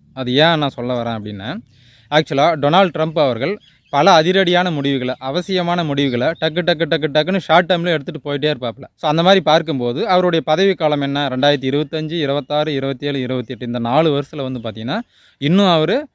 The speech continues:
நிறைய அதிரடியான முடிவுகளை எடுக்-, எடுக்கிறதுக்கு வாய்ப்புகள் இருக்கு. இன்னும் அவசியமான முடிவுகளை, அத்தியாவசியமான முடிவுகளை எடுக்கிறதுக்கு நிறைய வாய்ப்புகள் இருக்கு. So,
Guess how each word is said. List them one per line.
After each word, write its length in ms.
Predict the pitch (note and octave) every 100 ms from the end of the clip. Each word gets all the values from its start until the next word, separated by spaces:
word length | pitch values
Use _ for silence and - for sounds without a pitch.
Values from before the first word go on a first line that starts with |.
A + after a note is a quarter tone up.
| _
நிறைய 300 | - C#3+ G3
அதிரடியான 460 | D#3 D#3+ E3+ E3 E3+
முடிவுகளை 420 | D3+ C#3+ C#3 F3+
எடுக்-, 240 | D#3+ D#3 D3+
எடுக்கிறதுக்கு 420 | D3 F3 F3+ G#3
வாய்ப்புகள் 400 | D#3 C3 A#2 G#2+
இருக்கு. 240 | G#2 _ -
இன்னும் 240 | D#3 F#3+
அவசியமான 580 | C#3 D#3 E3 D#3 D3+ D3+
முடிவுகளை, 440 | A#2+ A#2 A2+ G#2+
அத்தியாவசியமான 800 | A#2 A2 D#3+ D3+ C#3+ C#3+ C#3 C#3
முடிவுகளை 440 | B2 A#2+ A#2 C3 G#3 _ _ -
எடுக்கிறதுக்கு 560 | C3+ E3+ F3+ E3 E3+ G#3
நிறைய 360 | C#3 D3+ F3
வாய்ப்புகள் 480 | C3+ C#3+ B2+ C3+ D3
இருக்கு. 560 | A#2 A2+ - A#2+ A2 G2
So, 140 | D#3+